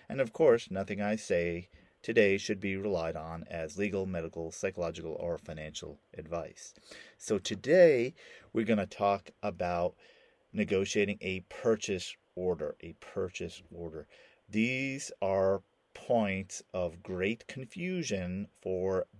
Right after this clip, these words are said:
business persons because they often don't know who issues it, they don't know if it's negotiable, they don't know what terms,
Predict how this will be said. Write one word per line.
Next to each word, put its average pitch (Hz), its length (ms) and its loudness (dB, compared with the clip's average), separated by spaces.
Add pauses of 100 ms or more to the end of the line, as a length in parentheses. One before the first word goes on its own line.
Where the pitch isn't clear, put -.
(160)
business 104 400 0
persons 82 640 -8
because 90 800 0 (640)
they 104 260 6
often 98 480 0
don't 101 240 4
know 95 200 -2
who 87 300 -8
issues 131 460 -4
it, 131 320 -2
they 90 180 0
don't 90 440 -2
know 85 420 -6 (140)
if 87 240 -10
it's - 260 -6
negotiable, 113 580 0
they 98 160 -2
don't 85 300 -8
know 82 440 -8 (120)
what 85 240 -4
terms, 127 720 -4